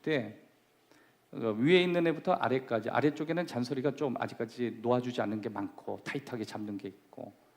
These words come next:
그럼 어떤 정도는 거의 놓아졌습니다. 누구를 만나는지, 뭘 하는지.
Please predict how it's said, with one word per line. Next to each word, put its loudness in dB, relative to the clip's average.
그럼 4
어떤 4
정도는 0
거의 4
놓아졌습니다. -2
누구를 0
만나는지, 0
뭘 2
하는지. -4